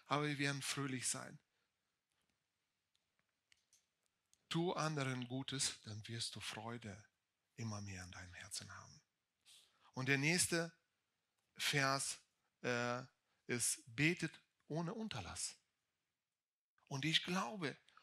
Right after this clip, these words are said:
um ein Gebetsleben wirklich zu führen, sind diese beiden Verse enorm wichtig. Enorm wichtig, dass wir nicht Böses mit Bösem vergelten.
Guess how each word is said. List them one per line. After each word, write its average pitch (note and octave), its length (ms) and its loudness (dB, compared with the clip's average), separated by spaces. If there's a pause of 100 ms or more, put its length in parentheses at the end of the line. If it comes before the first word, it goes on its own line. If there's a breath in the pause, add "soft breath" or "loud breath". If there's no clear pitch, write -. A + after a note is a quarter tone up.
(100)
um C3 240 0
ein C3+ 240 2
Gebetsleben D3 1040 2
wirklich B2+ 340 -6
zu - 200 -2
führen, A#2 560 -4 (1000)
sind A2 320 -4 (120)
diese D#3 340 -2
beiden A2+ 540 -6 (840)
Verse G#2+ 640 -6
enorm F#2+ 420 -10
wichtig. - 500 -18 (1120)
Enorm C3 440 -4
wichtig, B2+ 360 -8
dass A2 300 -4
wir G#2 360 -10 (720)
nicht A#2 440 -8
Böses G#2+ 420 -4
mit G#2 220 -14
Bösem A#2 320 -8
vergelten. A#2+ 680 -12